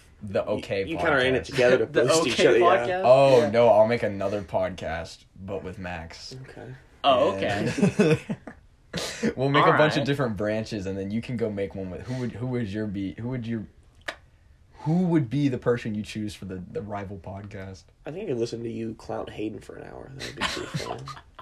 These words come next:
Speaker 1: <laughs> And
Speaker 3: Oh, I
Speaker 1: Hayden,
Speaker 3: could,
Speaker 1: yet
Speaker 3: I could
Speaker 1: again,
Speaker 3: clown Hayden hard.
Speaker 1: <laughs> yet
Speaker 3: I don't
Speaker 1: again
Speaker 3: know.
Speaker 1: with another unfunny joke.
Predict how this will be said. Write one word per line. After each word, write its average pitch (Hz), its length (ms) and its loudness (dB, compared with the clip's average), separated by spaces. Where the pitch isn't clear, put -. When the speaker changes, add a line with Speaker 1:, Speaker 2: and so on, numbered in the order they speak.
Speaker 1:
<laughs> 254 340 -8
And 110 140 2
Speaker 3:
Oh, 147 80 6
I 147 180 8
Speaker 1:
Hayden, 156 180 6
Speaker 3:
could, 120 80 0
Speaker 1:
yet 143 120 8
Speaker 3:
I - 60 8
could 139 120 4
Speaker 1:
again, 123 160 2
Speaker 3:
clown 151 320 4
Hayden 135 280 2
hard. 127 340 2
Speaker 1:
<laughs> - 300 -10
yet 98 100 -10
Speaker 3:
I 110 60 0
don't 147 160 4
Speaker 1:
again 127 180 0
Speaker 3:
know. 98 60 -8
Speaker 1:
with 98 120 -10
another 104 320 -6
unfunny 113 560 -6
joke. 92 320 -12